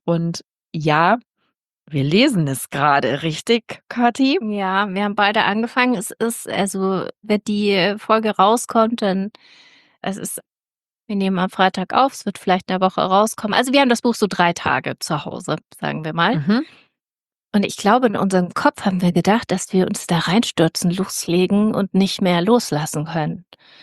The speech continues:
Speaker 2: Aber
Speaker 1: Ja.
Speaker 2: das Gegenteil ist eingetreten gerade.
Speaker 1: Ja. Und das liegt jetzt nicht daran, dass das Buch irgendwie schlecht ist oder so. Einmal sind es, glaub ich, auch äußere Umstände,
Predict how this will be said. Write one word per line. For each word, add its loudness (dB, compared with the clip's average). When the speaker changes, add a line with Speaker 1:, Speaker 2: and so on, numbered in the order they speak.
Speaker 2:
Aber 4
Speaker 1:
Ja. 2
Speaker 2:
das -10
Gegenteil 0
ist -8
eingetreten -2
gerade. -2
Speaker 1:
Ja. 2
Und 2
das 0
liegt 0
jetzt 0
nicht 0
daran, 2
dass 2
das -4
Buch 2
irgendwie -2
schlecht -2
ist -6
oder 0
so. 0
Einmal 2
sind -6
es, -8
glaub 0
ich, -6
auch -2
äußere -2
Umstände, -2